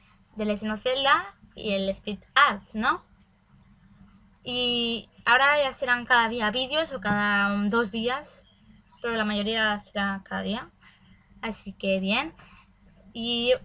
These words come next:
una cosa que quería ahora decir, que ya somos más de quince, somos quince suscriptores, ¿no? Y muchas gracias. Y, y eso que, que a mí me hace muy feliz, ¿no? Por,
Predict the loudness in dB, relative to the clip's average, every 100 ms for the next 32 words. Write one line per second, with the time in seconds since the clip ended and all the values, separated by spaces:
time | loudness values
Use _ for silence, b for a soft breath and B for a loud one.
0 | -10 -18 -12 -6 -6 -4 -4 -2 -4 -2
1 | 0 2 2 0 -2 -2 -2 -2 -6 -8
2 | -10 -6 -6 -6 -8 -6 -8 -8 -18 -16
3 | -10 -10 -8 -8 -8 -10 -16 -20 -8 -4
4 | -4 -4 -4 -4 -4 -4 -6 -6 -8 -8
5 | -8 -8 -8 -10 B B B -4 -2 -2
6 | -4 -8 -16 -20 -20 _ _ -20 -20 _
7 | _ _ -14 -8 -4 -2 -4 -4 -8 -8
8 | -10 -10 -8 -8 -8 -12 B B B B
9 | B B B B B _ _ _ _ _
10 | _ -4 0 0 0 -4 -6 -6 -6 -4
11 | -2 -2 -2 -6 -6 -6